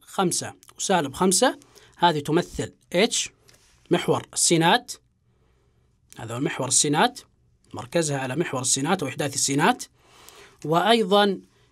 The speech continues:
سالب خمسة على محور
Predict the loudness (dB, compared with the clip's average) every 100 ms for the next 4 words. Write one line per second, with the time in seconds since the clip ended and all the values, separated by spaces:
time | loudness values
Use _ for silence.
0 | _ _ _ _ _ _ _ _ _ _
1 | -6 2 4 4 0 -2 0 0 -2 -4
2 | -6 _ _ _ _ -2 0 0 0 0
3 | 0 -2